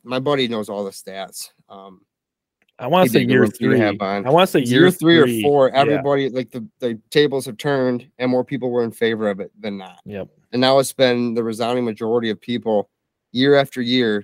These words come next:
Speaker 1: "Don't take these A P Rs away."
Speaker 2: Yeah.
Speaker 1: Don't you talk about doing anything else. We're good here. Don't mess with us.
Speaker 2: Yeah.
Speaker 1: So, you know, that's been proven in this state
Speaker 2: Mm-hmm.
Speaker 1: and an increased doe harvest.
Speaker 2: Yeah. I, it, in Kent County, it even did.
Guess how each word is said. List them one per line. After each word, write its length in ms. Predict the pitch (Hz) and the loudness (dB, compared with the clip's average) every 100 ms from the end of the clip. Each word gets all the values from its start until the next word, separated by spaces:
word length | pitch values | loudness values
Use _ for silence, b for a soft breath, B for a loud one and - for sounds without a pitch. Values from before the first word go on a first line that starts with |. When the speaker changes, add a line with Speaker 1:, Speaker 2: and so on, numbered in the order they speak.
| _ | _
Speaker 1:
"Don't 220 | 110 151 | -6 -2
take 180 | 214 214 | -2 -2
these 160 | 185 | -6
A 100 | 120 | -6
P 140 | 101 107 | -6 -8
Rs 220 | 92 95 | -8 -12
away." 320 | 92 90 120 _ _ _ | -16 -12 -14 _ _ _
Speaker 2:
Yeah. 220 | 104 104 - _ | -10 -10 -10 _
Speaker 1:
Don't 120 | 113 165 | -4 -4
you 80 | |
talk 280 | 160 151 143 | 0 0 2
about 260 | 135 135 110 | 2 2 2
doing 220 | 117 120 | -2 2
anything 320 | 151 165 175 | 0 2 2
else. 400 | 156 110 - - _ _ | 2 0 -12 -20 _ _
We're 180 | 127 151 | -2 4
good 200 | 165 147 | 4 4
here. 260 | 151 143 | 0 -2
Don't 220 | 123 127 | -2 -4
mess 220 | 127 107 104 | -4 -10 -14
with 100 | 92 | -20
us. 240 | _ - _ _ _ _ | _ -20 _ _ _ _
Speaker 2:
Yeah. 140 | 104 92 | -16 -16
Speaker 1:
So, 460 | - 131 113 110 90 _ | -6 -4 -2 -4 -10 _
you 80 | 120 | -10
know, 80 | 110 | -4
that's 180 | 123 - | -4 -4
been 100 | 170 | 0
proven 360 | 202 214 135 - _ _ _ | 2 2 -2 -8 _ _ _
in 100 | 127 | -2
this 140 | 151 | -2
state 300 | - 180 185 | 0 0 0
Speaker 2:
Mm-hmm. 100 | 113 113 _ _ _ _ _ _ - | -4 -14 _ _ _ _ _ _ -6
Speaker 1:
and 160 | 127 | -2
an 80 | 139 | -2
increased 500 | 127 135 143 135 - _ _ _ - | -2 -4 -6 -8 -12 _ _ _ -2
doe 160 | 123 | 0
harvest. 440 | 110 92 101 - _ _ _ _ _ _ _ _ | 0 -8 -16 -20 _ _ _ _ _ _ _ _
Speaker 2:
Yeah. 300 | 104 92 92 | -6 -6 -8
I, 180 | - 113 - - | -4 -4 -4 0
it, 320 | 123 117 - _ | 0 0 -6 _
in 260 | 127 131 131 | -2 -2 0
Kent 240 | - 139 - | 0 -2 0
County, 400 | 127 170 202 107 | 0 2 2 0
it 100 | 98 | -2
even 300 | 101 98 95 | -4 -4 -6
did. 280 | 92 87 | -6 -8